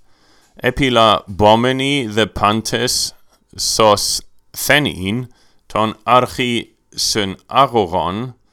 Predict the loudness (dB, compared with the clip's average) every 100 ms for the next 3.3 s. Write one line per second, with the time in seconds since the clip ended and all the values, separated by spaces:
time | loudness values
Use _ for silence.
0 | _ _ _ -2 0 0 -2 -2 -2 -2
1 | -2 -8 -14 _ _ _ _ _ -4 -4
2 | 0 0 0 -4 -2 -2 -2 -8 _ -6
3 | -4 -4 -6